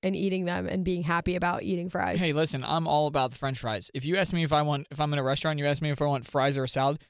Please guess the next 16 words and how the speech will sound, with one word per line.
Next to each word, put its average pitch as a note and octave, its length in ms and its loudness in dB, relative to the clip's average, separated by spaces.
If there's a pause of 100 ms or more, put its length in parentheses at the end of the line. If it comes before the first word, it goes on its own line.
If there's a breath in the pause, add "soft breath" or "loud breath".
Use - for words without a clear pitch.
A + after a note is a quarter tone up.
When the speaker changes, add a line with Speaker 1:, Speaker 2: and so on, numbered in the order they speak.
Speaker 2:
no D#3+ 160 2
fucking G3+ 320 -2
way F#3 160 2
am D#3+ 100 0
I C#3 120 0
ever C#3+ 220 0
gonna D3 180 -2
say B2+ 160 -2
salad. - 540 -2 (140)
Speaker 1:
Well, G3 60 4
now G#3 140 4
salad F#3+ 320 2
kills F#3+ 220 0
ya. E3 160 -2 (340)
Speaker 2:
Right, G3+ 320 6
romaine. G#3+ 540 6